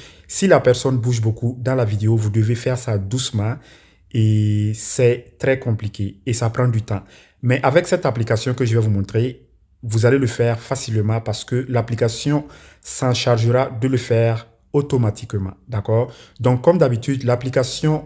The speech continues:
le lien de l'application sera dans la description de la vidéo. Après installation de l'application, quand vous faites ouvrir, et après, euh, vous pouvez aller là.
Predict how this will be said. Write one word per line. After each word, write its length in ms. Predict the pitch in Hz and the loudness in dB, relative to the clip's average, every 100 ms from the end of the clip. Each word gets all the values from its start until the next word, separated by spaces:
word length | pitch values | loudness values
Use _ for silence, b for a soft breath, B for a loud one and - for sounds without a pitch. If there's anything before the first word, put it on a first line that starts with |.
| - | -4
le 140 | 123 | 0
lien 200 | 123 147 | 2 2
de 80 | 165 | 2
l'application 520 | 117 110 113 110 127 | 0 0 0 -2 -2
sera 360 | 120 110 104 107 | -4 -4 -2 -4
dans 200 | 110 117 | -4 -4
la 140 | 117 | -2
description 600 | 104 107 - 110 - 117 117 | -2 -4 -6 -8 -4 -4 -4
de 80 | 120 | 0
la 120 | 123 | 0
vidéo. 360 | 104 101 98 92 B B B B | 0 -2 -4 -6 B B B B
Après 320 | 123 - 170 147 | -4 2 2 2
installation 760 | 127 123 113 113 - 127 117 - | -2 0 0 0 0 0 0 -2
de 160 | - 107 | -4 0
l'application, 800 | 107 127 117 110 98 - 110 165 - _ _ _ _ _ _ - - | 2 0 0 -2 -2 -2 -4 -4 -10 _ _ _ _ _ _ -20 -10
quand 140 | - 156 | 0 2
vous 80 | |
faites 320 | 127 131 123 - | 4 2 0 -2
ouvrir, 440 | 170 160 117 127 156 - B B B B B B B B - | -2 0 0 0 -2 -8 B B B B B B B B 0
et 260 | 120 120 - | 2 2 0
après, 360 | 117 - 135 | 0 6 8
euh, 540 | 127 117 113 110 107 113 | 8 6 2 0 -2 -2
vous 140 | 113 | -6
pouvez 360 | 113 120 120 139 | -4 -2 -2 -2
aller 180 | 123 113 | -2 0
là. 260 | 107 120 | 0 -2